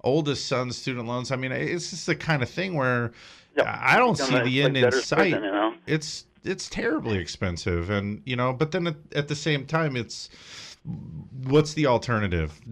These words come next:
Speaker 1: to, to boycott
Speaker 2: Well,
Speaker 1: the college
Speaker 2: look,
Speaker 1: system?
Speaker 2: look,
Speaker 1: And
Speaker 2: look, uh, um, you know, um, uh, part of this is that, uh, you know, Sallie Mae, the, the, uh, biggest participant in this,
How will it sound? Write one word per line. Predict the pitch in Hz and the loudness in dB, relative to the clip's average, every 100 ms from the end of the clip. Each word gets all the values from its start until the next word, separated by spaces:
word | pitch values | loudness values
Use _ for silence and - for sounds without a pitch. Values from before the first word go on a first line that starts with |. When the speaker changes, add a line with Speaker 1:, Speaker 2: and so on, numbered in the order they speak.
| 104 | 2
Speaker 1:
to, | 131 113 | 4 6
to | - | 4
boycott | 110 117 123 151 | 2 4 4 6
Speaker 2:
Well, | 120 107 | 6 6
Speaker 1:
the | 120 | 4
college | 123 117 110 104 | 4 6 6 4
Speaker 2:
look, | 139 | 0
Speaker 1:
system? | 104 - 101 95 | 0 2 2 4
Speaker 2:
look, | 90 | 2
Speaker 1:
And | 87 - _ _ | 0 -10 _ _
Speaker 2:
look, | 143 139 | 0 2
uh, | 123 110 - | 2 2 2
um, | 120 113 110 - - - | 2 2 0 -12 -16 -2
you | 143 | 0
know, | 113 120 | 0 0
um, | 113 107 104 - _ | 0 -2 -6 -20 _
uh, | 110 107 98 - - - - - - - - | 2 2 0 -16 -18 -16 -14 -16 -12 -12 -2
part | 170 240 | 2 2
of | 233 139 | 0 -2
this | 120 - | -2 0
is | 117 101 | -8 0
that, | 113 - - | 0 0 -4
uh, | 107 101 98 | -2 -2 -6
you | - | -6
know, | 98 - | -6 2
Sallie | 135 139 127 | 2 2 0
Mae, | 131 110 110 104 | 0 2 0 -2
the, | 107 98 95 _ _ - | 0 0 -4 _ _ -2
the, | 110 95 101 | 0 2 2
uh, | 95 95 - _ - - | 2 -2 -8 _ -20 -10
biggest | 117 - | -8 -8
participant | - 101 110 95 104 104 | -6 -2 0 -2 -4 -4
in | 101 104 | -4 -2
this, | 107 | -2